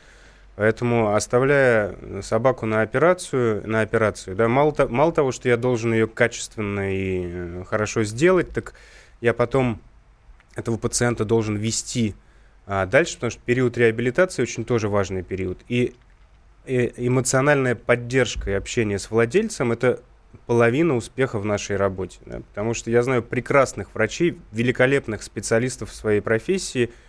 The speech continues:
но по каким-то причинам они не очень хорошо общаются с людьми. И вот, ну, совсем,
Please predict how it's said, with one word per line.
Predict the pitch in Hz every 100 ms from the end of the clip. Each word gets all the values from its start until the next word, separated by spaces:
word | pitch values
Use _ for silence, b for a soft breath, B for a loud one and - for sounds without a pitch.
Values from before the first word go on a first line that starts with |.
| b b
но | 131 143
по | 131
каким-то | 127 147 127
причинам | 123 131 - 185 135
они | 123 143 135 b b _ - - - - -
не | 117 131
очень | 165 175 160
хорошо | 135 123 120 -
общаются | 156 120 - 131 123 113
с | -
людьми. | 117 110 107 90 85 - -
И | 110 120 113 -
вот, | 127 127 - - - - - - _ - -
ну, | 139 - _ _ - - 123
совсем, | 131 120 165 170 143 - - -